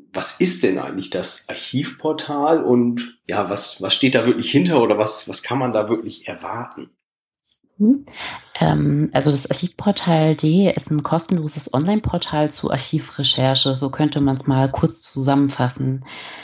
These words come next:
Speaker 2: Ähm, es ist so, dass man dort Informationen über Archiveinrichtungen findet, die, ähm, über deutsche Archiveinrichtungen. Ähm, da wäre zum Beispiel, äh,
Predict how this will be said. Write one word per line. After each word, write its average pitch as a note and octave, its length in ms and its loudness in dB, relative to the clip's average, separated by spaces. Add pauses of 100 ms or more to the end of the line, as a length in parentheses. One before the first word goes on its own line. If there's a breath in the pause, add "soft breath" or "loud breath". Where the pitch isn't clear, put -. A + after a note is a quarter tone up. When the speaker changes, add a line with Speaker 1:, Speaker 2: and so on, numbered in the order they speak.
(240 loud breath)
Speaker 2:
Ähm, C#3+ 480 4
es - 160 -2
ist - 180 -4
so, D3+ 280 2
dass C#3+ 260 0
man C#3 180 2
dort C#3 220 2
Informationen D#3+ 920 2
über C#3 300 0
Archiveinrichtungen F#3 1400 0
findet, F#3 720 0
die, D3+ 260 0 (120)
ähm, C#3+ 600 2
über C#3 160 4
deutsche - 360 2
Archiveinrichtungen. F#3 1300 -4 (400 loud breath)
Ähm, C#3+ 280 4
da C#3 160 0
wäre C#3 220 2
zum C#3 160 -2
Beispiel, C3 420 0
äh, - 40 2